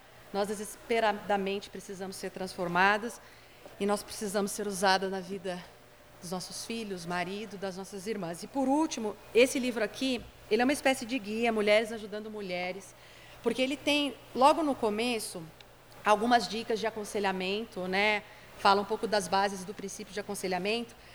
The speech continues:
mas ele é dividido em capítulos, é, com tópicos. Então, às vezes, a gente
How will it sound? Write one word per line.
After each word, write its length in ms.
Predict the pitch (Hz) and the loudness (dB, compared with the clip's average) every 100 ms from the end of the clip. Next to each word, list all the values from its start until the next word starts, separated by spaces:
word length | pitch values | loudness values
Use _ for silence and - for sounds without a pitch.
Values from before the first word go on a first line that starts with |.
| - - | -10 4
mas 260 | 226 226 | 4 6
ele 120 | 247 | 4
é 60 | 247 | 2
dividido 520 | 240 233 202 247 269 | 0 -8 -6 -4 0
em 120 | 262 | 0
capítulos, 1040 | 262 240 - - 240 269 - 180 170 - - - - | 2 0 0 -2 -4 -4 -6 -8 -6 -10 -12 -6 -2
é, 100 | 208 | -2
com 200 | - 240 | -2 -4
tópicos. 760 | - 254 262 - - 160 - - - - - | 4 6 4 0 -8 -10 -12 -14 -20 -20 0
Então, 100 | 247 | 2
às 200 | 254 214 | 4 2
vezes, 300 | 262 269 262 | 0 0 -2
a 120 | 247 | -2
gente 640 | 214 233 247 - 240 233 | -4 -6 -6 -8 -10 -10